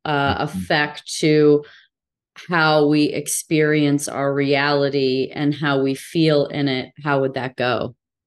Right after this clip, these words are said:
Speaker 2: I think so. From my perspective, there's, which I, I think you'll appreciate, there's been a, a ton of programming, right? There's just a ton of programming that takes place as we move from,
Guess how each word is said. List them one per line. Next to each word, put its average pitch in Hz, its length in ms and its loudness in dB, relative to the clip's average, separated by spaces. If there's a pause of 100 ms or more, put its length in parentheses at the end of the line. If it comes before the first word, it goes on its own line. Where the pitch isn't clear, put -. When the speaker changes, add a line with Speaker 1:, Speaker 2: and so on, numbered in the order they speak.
(120)
Speaker 2:
I 113 100 4
think 131 400 2
so. 110 300 6
From 101 200 2
my 107 220 4
perspective, 101 600 0
there's, 90 440 2 (500)
which 95 140 -8
I, 92 120 0 (140)
I 87 60 -4
think 92 220 -2
you'll 87 80 2
appreciate, 92 380 0
there's 95 180 2
been 104 160 2
a, 90 160 2 (100)
a 92 120 -2
ton 113 360 2
of 104 160 4
programming, 78 800 -2 (160)
right? 90 260 0
There's 92 200 -2
just 95 180 -4
a 87 60 -2
ton 110 300 0
of 110 80 0
programming 92 500 4
that 80 100 -4
takes 95 260 -2
place 92 400 0
as 82 200 -4
we 87 160 2
move 85 300 -2
from, 80 300 -4